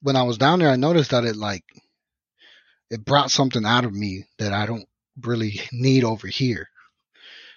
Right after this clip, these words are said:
You know, 'cause I'm here, I'm, like, protected. I got a house. Fucking cops are out.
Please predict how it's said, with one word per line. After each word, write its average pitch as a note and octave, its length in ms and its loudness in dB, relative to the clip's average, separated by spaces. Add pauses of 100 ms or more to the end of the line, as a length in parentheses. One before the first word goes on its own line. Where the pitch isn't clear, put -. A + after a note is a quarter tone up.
(140)
You B2+ 160 4
know, B2+ 140 6
'cause A#2 140 -2
I'm A#2 120 2
here, D#3+ 200 6
I'm, C#3 180 4
like, A2 180 0
protected. - 480 0
I F#2+ 100 -2
got G2 140 -2
a - 20 -2
house. G#2+ 680 -2 (640)
Fucking F#2+ 480 -6
cops G#2 400 2
are G#2 140 -2
out. G2+ 280 -2